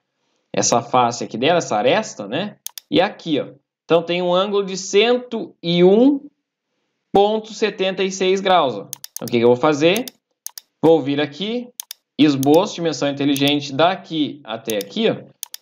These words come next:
Vou por cento e um vírgula setenta e seis. Perfeito.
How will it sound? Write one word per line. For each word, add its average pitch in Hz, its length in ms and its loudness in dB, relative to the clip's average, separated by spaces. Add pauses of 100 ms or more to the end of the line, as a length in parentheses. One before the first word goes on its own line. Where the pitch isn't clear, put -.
(180)
Vou 147 220 4
por 147 260 0
cento 165 640 0
e 170 120 -2
um 202 240 -2
vírgula 160 400 0
setenta 143 540 -2
e 151 80 0
seis. - 540 -8 (1120)
Perfeito. 143 600 0